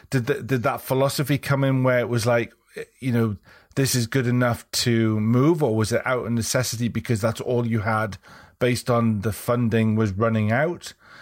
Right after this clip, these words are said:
How, what was, what was that w-, way of thinking going?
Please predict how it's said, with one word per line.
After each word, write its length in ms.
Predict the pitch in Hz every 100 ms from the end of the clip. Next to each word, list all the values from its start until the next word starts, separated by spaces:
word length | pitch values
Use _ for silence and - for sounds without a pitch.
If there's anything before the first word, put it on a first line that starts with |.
| - -
How, 240 | 131 131
what 1040 | 123 117 127 127 - 123 - 117 120 120 131
was, 300 | 135 113 101
what 240 | 117 113
was 160 | 120 110
that 260 | 101 110
w-, 280 | 113 117 -
way 280 | 117 120 113
of 80 | 101
thinking 420 | 117 117 147 147
going? 360 | 104 - -